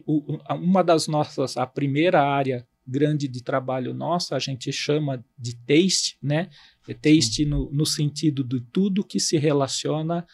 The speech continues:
Speaker 1: à experiência sensorial do
Speaker 2: Uhum.
Speaker 1: cliente.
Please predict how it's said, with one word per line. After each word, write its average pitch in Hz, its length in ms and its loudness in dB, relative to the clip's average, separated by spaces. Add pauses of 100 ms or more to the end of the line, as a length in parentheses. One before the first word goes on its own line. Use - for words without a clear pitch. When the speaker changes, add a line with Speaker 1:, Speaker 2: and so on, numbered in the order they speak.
(180)
Speaker 1:
à 143 120 0
experiência 143 800 0
sensorial 139 760 -2 (200)
do 120 240 -2
Speaker 2:
Uhum. 117 60 -2
Speaker 1:
cliente. 120 400 -4